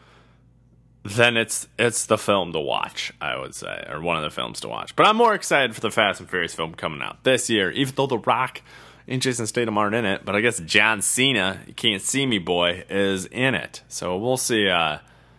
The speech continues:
we'll see how that goes. I think it'll be good. Um, but yeah. Now, outside of those two films,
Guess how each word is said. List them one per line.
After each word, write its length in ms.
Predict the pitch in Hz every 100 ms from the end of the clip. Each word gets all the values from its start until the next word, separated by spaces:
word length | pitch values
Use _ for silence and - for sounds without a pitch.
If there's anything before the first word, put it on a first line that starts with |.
| _ _ _ _ _ _ -
we'll 180 | 370 415
see 120 | 220
how 160 | 151
that 260 | 98 69 -
goes. 380 | 55 50 64 - -
I 60 |
think 180 | 113 110
it'll 140 | 98 87
be 140 | 85
good. 300 | 73 82 73 92 - -
Um, 440 | 80 76 76 78 - _ _ _ _
but 100 | 208
yeah. 220 | 339 - - _ _ _ _ _ _ _ _ _ _ _ _
Now, 140 | 156 226
outside 200 | 254 214
of 40 |
those 240 | 175 220
two 160 | - 110
films, 540 | - 85 65 50 -